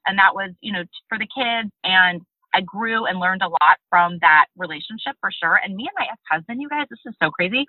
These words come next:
We're, like, best friends now. It was not easy to get there. But if anybody ever wants to, like, talk about how to come, like, from a super loving place with divorce and not, uh, don't talk about the past. You just move forward, move forward. Like,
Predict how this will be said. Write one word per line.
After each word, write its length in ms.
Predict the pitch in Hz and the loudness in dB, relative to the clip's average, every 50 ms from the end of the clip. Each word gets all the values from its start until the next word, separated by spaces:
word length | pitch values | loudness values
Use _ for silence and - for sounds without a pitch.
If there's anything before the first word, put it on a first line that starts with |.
| - - - - - _ _ - | -8 -14 -20 -20 -20 _ _ 2
We're, 120 | - - | 4 4
like, 160 | 277 392 466 - _ _ | 4 4 2 0 _ _
best 220 | - 190 202 214 - - | 4 4 4 2 0 -2
friends 240 | 156 160 165 175 170 | -2 -2 -2 -2 -2
now. 260 | 196 202 202 208 220 - _ _ _ _ _ | 2 4 4 4 4 2 _ _ _ _ _
It 80 | - 175 | -8 -4
was 180 | 175 214 214 196 | -2 -2 0 4
not 220 | 202 202 - - | 4 4 4 2
easy 240 | 185 202 220 247 220 | -4 -8 -8 -8 -10
to 100 | 180 170 | -8 -2
get 160 | - 156 156 - | -2 -2 0 0
there. 240 | 190 202 220 226 247 - _ _ _ _ _ _ _ _ _ _ _ _ _ _ _ _ _ | 2 2 4 2 2 0 _ _ _ _ _ _ _ _ _ _ _ _ _ _ _ _ _
But 120 | - 196 202 | -4 -4 -4
if 60 | 190 - | -4 -4
anybody 300 | - 247 294 339 392 415 349 | -8 -8 -6 -6 -6 -6 -4
ever 160 | 302 285 277 | -2 -2 -2
wants 200 | 247 226 226 - - | -2 -4 -6 -6 -8
to, 60 | 208 | -2
like, 200 | 196 190 175 - - - - | 0 0 0 0 -2 2 4
talk 160 | 175 180 - - | 4 4 4 2
about 200 | 175 180 165 - - - | 2 4 4 4 2 2
how 200 | 196 185 175 175 180 - | 2 4 4 2 0 -6
to 80 | - 180 - - | -14 -14 -8 -8
come, 140 | 180 180 180 | -8 -6 -8
like, 140 | 170 156 - _ _ _ _ _ _ | -10 -12 -12 _ _ _ _ _ _
from 140 | - 202 185 | -10 -10 -10
a 60 | 175 - - - - - | -12 -14 -20 -20 -16 -12
super 340 | 208 196 190 - 226 233 - | -10 -10 -4 0 0 0 4
loving 360 | 196 170 160 165 185 190 208 - - | 6 4 4 4 4 -2 -4 -4 -4
place 220 | 165 160 175 208 - | -4 -4 -4 -6 -8
with 120 | - 180 165 - | -10 -10 -8 -8
divorce 420 | 170 160 165 156 156 180 240 - - _ _ _ _ _ _ _ _ _ _ _ - | -8 -6 -4 0 0 0 0 -2 -8 _ _ _ _ _ _ _ _ _ _ _ -4
and 220 | 190 185 190 190 196 | -4 -4 -2 0 2
not, 260 | 196 180 359 - - - | 6 8 8 8 8 6
uh, 80 | - 180 - _ 202 | 2 2 2 _ -4
don't 180 | 202 208 247 269 | -4 -4 -2 2
talk 180 | - 254 269 | 2 2 2
about 180 | 262 254 262 247 | 4 4 2 2
the 60 | 247 - | 2 0
past. 220 | - 196 160 - - | -2 -2 -2 -2 -6
You 60 | 160 | -14
just 140 | 165 170 _ | -18 -16 _
move 260 | 185 190 208 233 247 - | -12 -12 -12 -12 -12 -8
forward, 360 | - 226 214 208 208 202 185 | -6 -6 -4 -2 -2 -4 -4
move 160 | 185 185 190 - | -6 -10 -12 -4
forward. 380 | - 202 190 185 202 214 220 208 | -2 -2 0 0 -2 -4 -6 -4
Like, 180 | 196 185 175 | -4 -4 -4